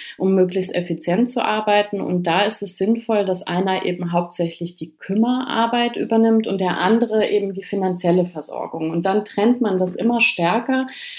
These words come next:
baut natürlich, du hast es selber gerade auch gesagt, ja, Kompetenzen in seinem Gebiet auf und wird darin eben immer besser, aber fragt sich dann gar nicht mehr so richtig, hm, also wollen wir das jetzt langfristig? Was hat das auch, äh, für Folgen für in drei Jahren, in fünf Jahren?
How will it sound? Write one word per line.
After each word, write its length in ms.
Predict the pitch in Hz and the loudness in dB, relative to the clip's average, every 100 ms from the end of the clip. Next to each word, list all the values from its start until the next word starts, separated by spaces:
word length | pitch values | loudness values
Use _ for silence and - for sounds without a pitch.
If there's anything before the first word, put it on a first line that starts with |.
| - - | -16 2
baut 240 | 170 202 | 6 6
natürlich, 420 | 220 208 214 202 190 | 6 2 2 0 2
du 80 | |
hast 180 | 185 180 | 0 2
es 100 | 202 | -2
selber 260 | 196 185 185 | 0 2 2
gerade 320 | 180 175 - | 2 2 2
auch 160 | 170 175 | 0 0
gesagt, 360 | 175 233 - | 0 0 0
ja, 120 | 190 | 0
Kompetenzen 800 | 175 185 175 180 - 233 359 226 | 0 0 0 0 2 2 4 2
in 140 | 180 175 | 2 0
seinem 300 | 160 160 156 | 0 -2 -4
Gebiet 440 | - 170 175 - | -6 -6 -6 -2
auf 360 | - - 254 - - - - - | 0 0 -2 -6 -16 -16 -16 -8
und 440 | - 190 196 180 | -2 0 0 -2
wird 160 | 190 202 | 0 4
darin 340 | 196 226 226 | 6 8 6
eben 240 | - 196 190 | 4 0 0
immer 240 | 185 170 | 0 0
besser, 600 | - 202 - 294 302 - | 2 2 4 6 6 6
aber 260 | 185 185 196 | 4 4 2
fragt 360 | - 180 220 | 2 0 2
sich 140 | - 233 | 0 0
dann 280 | 202 185 185 | 2 2 2
gar 180 | 175 | 4
nicht 180 | 214 220 | 4 2
mehr 160 | 214 202 | 2 2
so 100 | 190 | 0
richtig, 440 | 202 202 196 180 | -2 -2 -4 -2
hm, 240 | 180 175 165 | 4 4 4
also 440 | 170 170 165 156 | 2 0 0 2
wollen 280 | 160 202 220 | 4 6 4
wir 60 | |
das 180 | 185 175 | 2 -2
jetzt 180 | 160 - | -4 -6
langfristig? 800 | 151 214 277 - 233 240 220 - | 0 2 2 0 -6 -2 -4 -2
Was 140 | 180 | -2
hat 140 | 180 180 | -2 -2
das 140 | 190 | -2
auch, 360 | - 175 175 - | 2 2 0 -2
äh, 140 | 170 | -2
für 200 | 170 180 | -2 -8
Folgen 560 | - 160 185 190 180 180 | -4 2 4 4 0 0
für 480 | - 170 156 156 151 | 0 2 2 0 -2
in 160 | 165 | -4
drei 300 | 170 156 208 | 0 2 4
Jahren, 260 | 233 185 170 | 4 4 2
in 140 | 170 | -2
fünf 400 | 175 226 254 269 | -2 4 4 4
Jahren? 420 | - 185 190 202 | 0 0 0 0